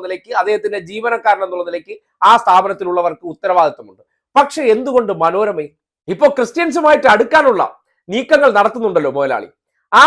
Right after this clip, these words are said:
നീക്കങ്ങൾ നടത്തുന്നതിന്റെ ഭാഗമായിട്ട് ആ ക്രിസ്തീയ വീടുകളിൽ ഏറ്റവും കൂടുതൽ കാണുന്ന ചാനൽ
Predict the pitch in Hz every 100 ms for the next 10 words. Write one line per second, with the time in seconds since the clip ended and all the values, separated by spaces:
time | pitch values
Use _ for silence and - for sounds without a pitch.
0 | 302 247 254 269 269 214 208 240 233 220
1 | 208 175 190 196 170 135 120 107 _ _
2 | _ _ _ _ _ 202 269 359 311 -
3 | 247 - 311 320 285 254 262 262 247 -
4 | 202 233 277 285 226 240 220 233 - 196
5 | 214 208 226 - _ - 202 226 277